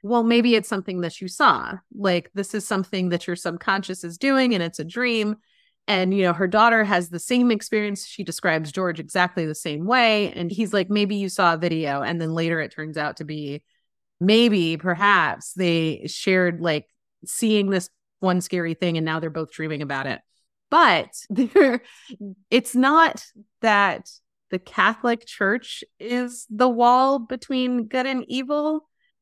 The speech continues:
It's more like they're the ones who most people come to for exorcism stuff,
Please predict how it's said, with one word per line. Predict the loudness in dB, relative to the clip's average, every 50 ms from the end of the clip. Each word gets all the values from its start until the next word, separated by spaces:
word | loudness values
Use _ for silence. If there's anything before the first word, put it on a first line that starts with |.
| _ _
It's | 2 2 2 2 0 -2
more | 0 2 2 2 2 2
like | 4 4 4 4 2 0 -2 -6 _ _ _ _ _ _ _ _ _ -16
they're | -12 -6 0 4 6 6 6 6 6
the | 4 2
ones | 2 2 2 2 2 0 -2 -2 -2
who | -4 -2
most | -2 -2 -2 -4 -6 -6
people | -6 -4 -2 -2 -2
come | 0 0 -2 -2 -2
to | -2 -4 -4
for | -2 -2 -2 -2 -2
exorcism | -4 -4 -4 -6 -6 -4 -4 -6 -4 -4 -4 -4
stuff, | -2 0 2 4 4 2 0 -2 -14